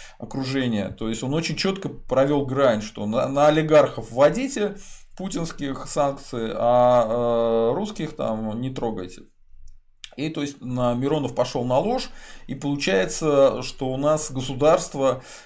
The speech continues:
это Путин лично, и его кошельки, да, его олигархи. Вот такая интересная ситуация.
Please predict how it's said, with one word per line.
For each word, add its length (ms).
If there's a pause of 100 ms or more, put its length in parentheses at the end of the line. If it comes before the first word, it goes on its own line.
это 460
Путин 500
лично, 460
и 60
его 460
кошельки, 560
да, 260
его 300
олигархи. 680
Вот 260
такая 260
интересная 500
ситуация. 600